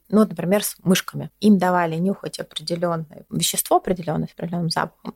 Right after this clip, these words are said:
и одновременно с этим били током. Они выучили, да, что этот запах приносит боль. Потом мышки родили детей, дети родили своих детей и взяли внуков, то есть это уже внуков, даже не детей,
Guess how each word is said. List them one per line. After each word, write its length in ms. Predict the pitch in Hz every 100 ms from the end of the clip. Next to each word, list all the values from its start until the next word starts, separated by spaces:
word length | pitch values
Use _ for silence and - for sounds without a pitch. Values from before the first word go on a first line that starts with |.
| _
и 240 | 196 214
одновременно 520 | 196 180 185 196 285 226
с 100 | 196
этим 320 | - 170 160
били 220 | 180 185
током. 360 | - 147 - _ -
Они 280 | 180 254
выучили, 760 | 226 156 208 190 - - - -
да, 320 | 175 180 214
что 320 | - - 160
этот 260 | 160 - 156
запах 360 | - - 277 269 _
приносит 520 | 151 147 208 - 156
боль. 340 | 151 151 170 - -
Потом 640 | 165 - 285 359 277 - _
мышки 520 | 160 180 185 - -
родили 360 | 151 151 156 147
детей, 480 | 147 160 - 294 269
дети 320 | 180 175 -
родили 320 | 151 151 147
своих 360 | 147 - 165 160
детей 420 | 143 - 240 330
и 100 | -
взяли 360 | 175 175 208 175 -
внуков, 640 | 170 226 339 151 - - _ _
то 60 | -
есть 160 | -
это 160 | - -
уже 160 | 139 143
внуков, 420 | 160 214 214 175
даже 200 | 135 147 -
не 80 | -
детей, 440 | 175 - 151 151